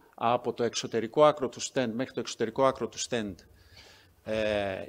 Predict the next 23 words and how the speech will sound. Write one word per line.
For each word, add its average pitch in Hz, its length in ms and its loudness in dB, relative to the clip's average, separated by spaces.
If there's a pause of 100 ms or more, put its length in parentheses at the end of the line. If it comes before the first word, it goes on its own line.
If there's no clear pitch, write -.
(200)
και 143 200 6
βεβαίως 123 300 0
να 123 80 0
βάλουμε 131 260 2
και 120 80 -6
το 117 100 -4
παλμικό, 117 1040 0
ε, 107 80 -8 (500)
δείγμα 117 440 0
όγκου 120 420 2
στη - 200 -6
διαγαστρική 110 760 -4
μας 117 440 -4
προβολή, 110 420 -2
προκειμένου 135 360 -4
να 123 100 -4
κάνουμε 127 240 -2
την 110 100 -10
εξίσωση 117 360 -6
συνέχειας 127 380 -4
και 139 120 -6
να 120 120 -2
βρούμε 135 500 -2